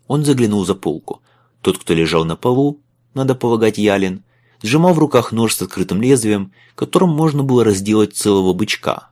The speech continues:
встречаясь они на асфальтированных улицах и взметнувшихся к небу эстакадах Лондона. Быстро сообразив,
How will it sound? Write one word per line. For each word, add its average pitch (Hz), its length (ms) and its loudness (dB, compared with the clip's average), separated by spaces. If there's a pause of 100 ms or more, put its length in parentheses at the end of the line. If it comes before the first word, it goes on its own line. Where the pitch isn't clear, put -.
встречаясь - 580 0
они 80 160 -4
на 78 80 -4
асфальтированных 76 640 -6
улицах 131 500 -2 (400)
и - 80 -6
взметнувшихся 107 800 -2
к - 120 -8
небу 82 280 -2
эстакадах 76 640 -6
Лондона. 71 480 -8 (720)
Быстро 80 360 -4
сообразив, 95 680 -2